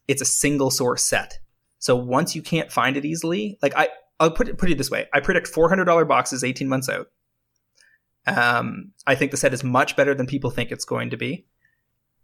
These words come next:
I think that it's very pushed. I think that the thi-, the choices they made with the set are gonna be quirky and also ultra powerful. And because of all of,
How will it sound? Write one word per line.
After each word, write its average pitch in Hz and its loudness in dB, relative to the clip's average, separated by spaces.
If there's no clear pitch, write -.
I 131 4
think 127 -4
that 120 4
it's 131 -8
very 127 2
pushed. - 0
I 135 4
think 131 0
that 123 4
the 120 4
thi-, 156 0
the 156 -2
choices 139 2
they 139 0
made 131 0
with 139 0
the 127 -2
set 131 2
are 135 2
gonna 127 0
be 120 -6
quirky 147 2
and 127 -2
also 120 0
ultra 123 0
powerful. 127 -2
And 127 2
because 160 2
of 151 2
all 139 6
of, 131 -2